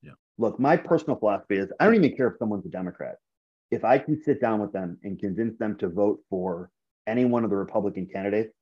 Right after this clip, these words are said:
Speaker 2: it's a good conversation to have. I'm not gonna call them out as to why they're a Democrat and other things. It's a start. We, we miss talking about issues with people and not, um, ascribing some kind of personal animus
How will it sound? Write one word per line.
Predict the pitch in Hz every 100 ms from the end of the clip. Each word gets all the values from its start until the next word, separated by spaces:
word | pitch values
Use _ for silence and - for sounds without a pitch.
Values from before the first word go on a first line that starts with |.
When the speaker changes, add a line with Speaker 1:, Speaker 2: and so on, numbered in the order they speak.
| _ _ _ _ _ -
Speaker 2:
it's | 123
a | 123
good | 135 135
conversation | 127 117 120 110 113
to |
have. | 101 104 127 - _ _ _ _ _ -
I'm | 160
not | 180
gonna | 151
call | - 117 104
them | 98
out | 92
as | 90
to | -
why | 92 90
they're | 90
a | 90
Democrat | 90 85 - 87
and | 87
other | 85 82
things. | 87 107 120 _ _
It's | 110 120
a | -
start. | 151 127 - _ _ _ _ _ _ _ _ -
We, | 127 135 123
we | 131
miss | 127 156 156 _ _ _
talking | 131 143 139 104 95 98 -
about | 90 107 -
issues | 117 - 107 90
with | 90
people | - 104 92 85 92 -
and | 101 101
not, | 110 113 - _ _ _ _ _ _ _ _
um, | 98 92 87 -
ascribing | - - 117 110 107
some | 92 110 101
kind | 113 107
of | -
personal | 123 113 110 95 104
animus | 101 107 117